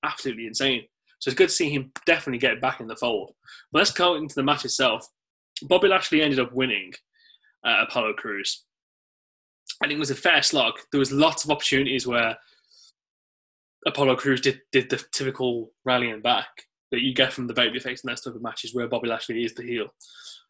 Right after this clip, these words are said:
Um, and you knew kind of from that second kick out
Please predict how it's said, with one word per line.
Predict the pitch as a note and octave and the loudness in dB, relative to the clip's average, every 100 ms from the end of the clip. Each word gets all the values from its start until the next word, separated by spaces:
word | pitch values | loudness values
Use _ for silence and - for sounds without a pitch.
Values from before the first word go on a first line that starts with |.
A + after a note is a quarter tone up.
| _ | _
Um, | C#3 C#3 C#3 C3+ C#3 _ _ _ _ _ - _ _ _ _ _ _ - | 2 4 4 0 -4 _ _ _ _ _ -20 _ _ _ _ _ _ -2
and | B2+ C3 | 0 0
you | C3+ C3+ | 0 4
knew | D3+ D3+ D3 C#3+ - - | 8 8 6 2 -12 -8
kind | - C#3+ | 0 0
of | C3+ | 0
from | C#3+ | -2
that | |
second | - D3+ C#3+ | -2 -4 -4
kick | D3+ D3 | -6 0
out | E3 | 0